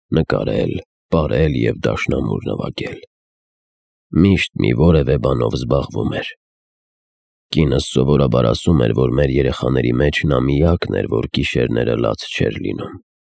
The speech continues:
Ես ավագ աղջիկ էլ ունեմ, մի տղա էլ ունեի, բայց մեռավ։ Իսկ Նիքոլը միշտ եղել է, Նիքոլը միշտ։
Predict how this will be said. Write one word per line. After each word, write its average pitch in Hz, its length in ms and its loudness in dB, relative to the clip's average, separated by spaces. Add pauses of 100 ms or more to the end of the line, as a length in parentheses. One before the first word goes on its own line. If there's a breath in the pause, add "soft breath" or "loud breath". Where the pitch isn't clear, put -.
(800)
Ես 73 300 2
ավագ 65 360 2
աղջիկ - 400 0
էլ 50 100 -4
ունեմ, - 320 -6 (760)
մի 98 160 6 (120)
տղա 80 320 2
էլ 50 260 0
ունեի, 50 360 -4 (1080)
բայց 82 340 4
մեռավ։ - 520 -4 (1120)
Իսկ - 300 0
Նիքոլը 69 520 2
միշտ 60 480 -2
եղել 53 440 0
է, 50 120 0 (920)
Նիքոլը 69 580 2
միշտ։ 57 500 -2